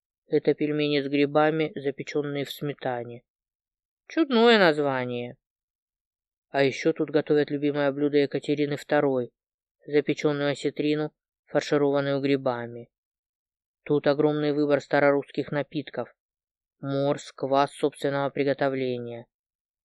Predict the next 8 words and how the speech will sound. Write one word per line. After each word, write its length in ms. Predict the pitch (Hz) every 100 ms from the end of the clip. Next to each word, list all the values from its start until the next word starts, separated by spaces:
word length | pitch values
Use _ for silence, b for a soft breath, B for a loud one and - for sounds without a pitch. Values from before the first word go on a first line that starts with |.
| _ _ _ _ _ _ -
«Я 300 | 220 254 262
бы 120 | 254
хотела 440 | 254 254 262 254 247
выпить 300 | 247 240 -
что-нибудь 460 | 233 220 214 214
покрепче, 540 | 214 208 220 208 - 143
чем 240 | 135 127
квас». 500 | - 123 120 -